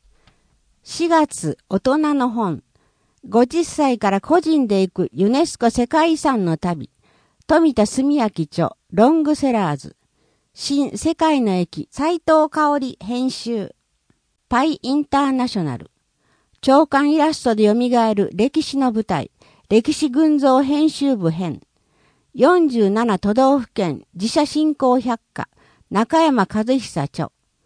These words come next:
海のミュージアム、ルイス・ブラックウェル著。古事記学者、古事オタノート、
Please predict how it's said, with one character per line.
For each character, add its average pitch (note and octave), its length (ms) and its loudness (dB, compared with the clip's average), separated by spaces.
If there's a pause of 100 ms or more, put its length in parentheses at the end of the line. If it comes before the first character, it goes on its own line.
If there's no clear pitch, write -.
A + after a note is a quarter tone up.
(500)
海 D#4+ 240 2
の A#3 140 4
ミ A3+ 180 4
ュ C#4 80 4
ー C#4 40 2
ジ A3+ 180 0
ア F3 100 0
ム、 C3 160 -6 (320)
ル B3 160 2
イ D#4+ 80 4
ス・ D4 140 -4
ブ A#3+ 100 -2
ラ C#4 100 4
ッ D#4 40 -2
ク - 180 -8
ウ A3 40 2
ェ F#3 100 4
ル D3+ 80 -4
著。 - 280 -8 (840)
古 A3 160 2
事 D#4 140 -2
記 C#4 160 -6
学 B3+ 240 0
者、 - 320 -8 (140)
古 G#3 140 2
事 B3+ 180 -2
オ C4+ 100 2
タ B3+ 160 0
ノ G3+ 260 0
ー - 80 -16
ト、 - 180 -8